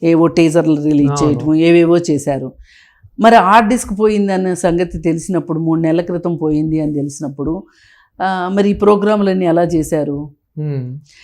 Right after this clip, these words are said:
Speaker 1: ఇప్పుడు ఎంత చేసినా, ఆ, ఏదో అంటారు చూడండి, ఎంత తోమినా ఎలికి తోక, ఆ, నల్లనే అన్నట్లు ఏమి దాన్ని బ్రష్ అప్పులు చేసినా, ఏం మేకప్లు చేసినా,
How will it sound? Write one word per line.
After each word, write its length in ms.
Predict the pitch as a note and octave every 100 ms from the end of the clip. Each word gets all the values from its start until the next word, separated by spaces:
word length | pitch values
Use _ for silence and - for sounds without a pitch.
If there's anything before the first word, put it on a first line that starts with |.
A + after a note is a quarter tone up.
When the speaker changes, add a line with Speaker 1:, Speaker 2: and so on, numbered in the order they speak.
| - -
Speaker 1:
ఇప్పుడు 140 | F#3
ఎంత 760 | D#3+ F3 G3 G#3+ A3 - A3+ F#3
చేసినా, 580 | F#3 F#3 F3 D#3+ E3 - _ _ _ _ _ _ _ - -
ఆ, 720 | E3 D#3+ D#3 D#3 D#3 D3+ D#3
ఏదో 260 | E3 D#3+ E3
అంటారు 300 | D#3 D#3+ E3+
చూడండి, 440 | D#3+ D#3+ D#3+ D#3
ఎంత 380 | D#3+ E3 D3+ D#3+
తోమినా 460 | E3+ F3 E3+ E3+ E3+
ఎలికి 300 | D#3+ D#3+ D#3+
తోక, 280 | E3 D3+ D#3+ D#3 D3+ D3 C#3+ - _ - D3
ఆ, 140 | D#3
నల్లనే 460 | D3 D3 D#3+ F3 E3+
అన్నట్లు 680 | D#3 D3 C#3+ D3 E3 G3+ - _ - -
ఏమి 600 | F3+ F#3 G#3+ B3+ C4 C4
దాన్ని 460 | G#3 G#3 G3 F#3 F3+
బ్రష్ 340 | D#3+ E3+ F3
అప్పులు 260 | F3+ F3+ D#3
చేసినా, 580 | D#3+ D3+ D#3+ D#3 D#3 D#3
ఏం 320 | D#3 F3 F#3
మేకప్లు 540 | E3 E3 E3+ D3 D#3+
చేసినా, 520 | D3 D3+ D3 D#3 D3+